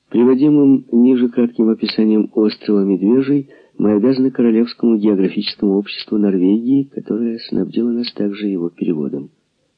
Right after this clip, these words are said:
Какое счастье, подумал я, правда, если переводил не Хейсман, а кто-то другой.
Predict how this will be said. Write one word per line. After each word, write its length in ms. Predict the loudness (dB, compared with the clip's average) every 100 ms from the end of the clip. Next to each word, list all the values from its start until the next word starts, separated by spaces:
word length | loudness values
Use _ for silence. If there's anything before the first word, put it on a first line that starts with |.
| _
Какое 320 | -16 -10 -8 -10
счастье, 480 | -6 -6 -6 -10
подумал 380 | -4 -2 -2 -2
я, 280 | -6 -8 -10 -16 -20
правда, 340 | -14 -10 -8 -8
если 300 | -8 -12 -10
переводил 540 | -6 -4 -2 -4 -6 -14 _ _ -12
не 140 | -8 -6
Хейсман, 500 | -4 -4 -4 -8 -10
а 40 |
кто-то 280 | -12 -14 -12
другой. 680 | -12 -10 -6 -8 -8 -12